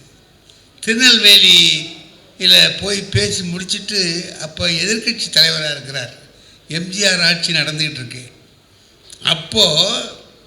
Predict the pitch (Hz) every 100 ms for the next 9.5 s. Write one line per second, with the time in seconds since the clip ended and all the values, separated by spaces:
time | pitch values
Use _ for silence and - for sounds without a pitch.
0 | _ _ _ _ _ _ _ _ - -
1 | _ _ - 226 277 277 254 220 202 180
2 | 180 196 240 233 202 185 180 170 165 160
3 | 156 175 220 208 208 190 - 202 196 -
4 | - - - - - 175 202 196 - 190
5 | 196 196 220 208 175 165 147 151 190 190
6 | 190 151 139 - - - - _ _ _
7 | _ _ _ _ - _ - _ _ _
8 | _ _ _ _ _ _ _ _ _ -
9 | 185 185 180 226 262